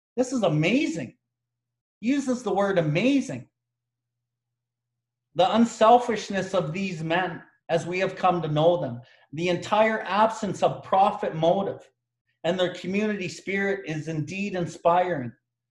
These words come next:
to one who has labored long and wearily in this alcoholic field. They believe in themselves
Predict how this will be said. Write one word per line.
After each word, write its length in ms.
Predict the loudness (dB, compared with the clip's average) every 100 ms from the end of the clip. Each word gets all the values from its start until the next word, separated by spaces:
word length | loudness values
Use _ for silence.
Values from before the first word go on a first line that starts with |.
| _ _
to 140 | -4 0
one 320 | 2 4 2
who 160 | 0
has 120 | 0 2
labored 440 | 4 4 0 -2
long 400 | 2 4 4 0
and 120 | -4
wearily 500 | -2 -2 0 0 -2
in 100 | -2
this 180 | -2 0
alcoholic 640 | 2 4 2 2 2 0 -6
field. 320 | -2 -2 -4 _ _ _ _ -4
They 240 | 0 2
believe 520 | 2 2 0 -2 -2
in 120 | -2
themselves 920 | 2 0 0 0 0 0 -6 -18 -20